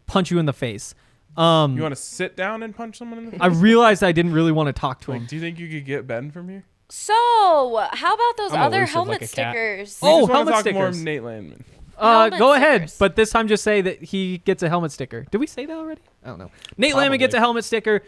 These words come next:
Speaker 1: Carson Wells get a, gets a, he-, a helmet sticker. Whoa,
Speaker 4: And,
Speaker 1: words.
Speaker 4: and real quick, too, on that, Carson was actually in, in the presser, and he talked about
Speaker 1: Okay.
Speaker 4: how he and Nate Landman are roommates and how they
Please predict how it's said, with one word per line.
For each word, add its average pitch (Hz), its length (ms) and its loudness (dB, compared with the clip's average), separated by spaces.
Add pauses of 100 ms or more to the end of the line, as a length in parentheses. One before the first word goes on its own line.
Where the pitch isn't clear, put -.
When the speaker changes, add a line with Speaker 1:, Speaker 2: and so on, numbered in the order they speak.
(140)
Speaker 1:
Carson 247 400 2
Wells 220 260 2
get 202 140 0
a, 196 140 -2
gets 196 260 -2
a, 190 80 -2
he-, 165 160 -4
a 160 180 -2
helmet 190 360 -4
sticker. 180 320 -4
Whoa, 147 420 0 (120)
Speaker 4:
And, 127 100 -20
Speaker 1:
words. 151 240 -2
Speaker 4:
and 196 120 0
real 226 160 6
quick, 208 240 -4
too, 190 200 -4
on 151 140 -2
that, 127 200 -8 (160)
Carson 185 440 -2
was 151 120 -4
actually 147 440 -2
in, 151 180 -6
in 165 160 -8
the 160 80 -6
presser, 151 340 -4
and 127 80 -4
he 139 80 -4
talked 147 240 -4
about 143 140 -4
Speaker 1:
Okay. 135 80 -4
Speaker 4:
how 139 80 -2
he 160 180 -4
and 151 80 -2
Nate 151 180 -4
Landman 147 380 -6
are 131 160 -2
roommates 135 560 -4
and 139 100 -10
how 127 180 -4
they 123 100 -2